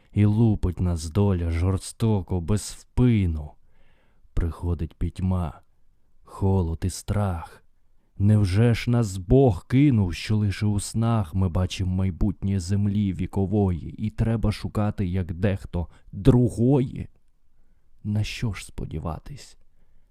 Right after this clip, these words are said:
Так дух забирає від того, що друзі своїх обирають, а нас то своїми.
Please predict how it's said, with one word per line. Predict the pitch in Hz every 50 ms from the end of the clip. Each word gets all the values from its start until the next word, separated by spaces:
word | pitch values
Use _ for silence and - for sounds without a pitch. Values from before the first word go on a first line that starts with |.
| _ _ - _ - -
Так | 110 113 120 117 101 104
дух | 87 78 90 113 117 120 104 87
забирає | 82 82 104 98 82 104 104 104 110 123 131 127 104 78 73 67 - - - - - - - -
від | 90 95 110 131 - - - -
того, | - 156 147 147 107 117 117
що | 110 - - - 113 90 90 87 - -
друзі | 170 147 131 156 156 110 92 - - 90
своїх | 82 - - - 92 127 135 135 127 139 151 151 127 - - -
обирають, | 101 92 - 110 113 127 139 131 120 101 85 90 76 - -
а | - 110 113
нас | 120 113 107 90 87 -
то | - -
своїми. | - - - - 78 90 92 92 - - - - 120